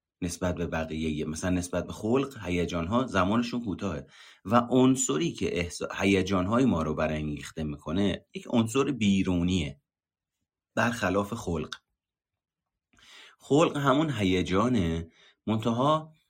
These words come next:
حالتی پایدار در گذر زمان به خودش می‌گیره، اما هیجان و منشأش درونیه، احتمالاً برمیگرده به سبک فکری ما.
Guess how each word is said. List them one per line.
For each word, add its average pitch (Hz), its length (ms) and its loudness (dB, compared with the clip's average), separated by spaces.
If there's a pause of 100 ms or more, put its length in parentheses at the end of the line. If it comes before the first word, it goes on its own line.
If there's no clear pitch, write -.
(220)
حالتی 117 520 2
پایدار 92 760 4
در 80 320 -2
گذر 80 400 -2
زمان 80 420 -2
به 71 60 -6
خودش 76 400 -8
می‌گیره، 67 460 -10 (500)
اما 123 260 4
هیجان 95 540 2
و 117 340 4
منشأش 127 500 2
درونیه، 90 760 2 (1200)
احتمالاً 92 640 0
برمیگرده 117 580 2
به 98 60 -8
سبک 107 480 -4
فکری 82 520 -6
ما. - 240 -14